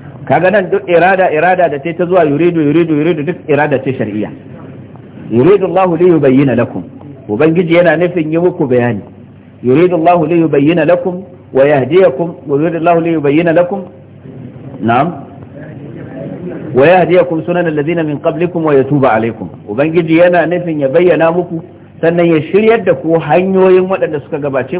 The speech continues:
ku, sannan kuma ya yafe muku. "Wallahu alimun hakim."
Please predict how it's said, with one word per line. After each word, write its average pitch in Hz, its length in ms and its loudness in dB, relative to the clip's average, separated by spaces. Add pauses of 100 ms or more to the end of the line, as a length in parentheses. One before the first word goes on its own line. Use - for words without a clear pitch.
ku, 165 120 -10 (680)
sannan 160 320 2
kuma 165 400 0
ya 135 100 2 (200)
yafe 135 180 0
muku. 120 320 -8 (420)
"Wallahu 151 380 0
alimun 143 320 -2
hakim." 120 340 -6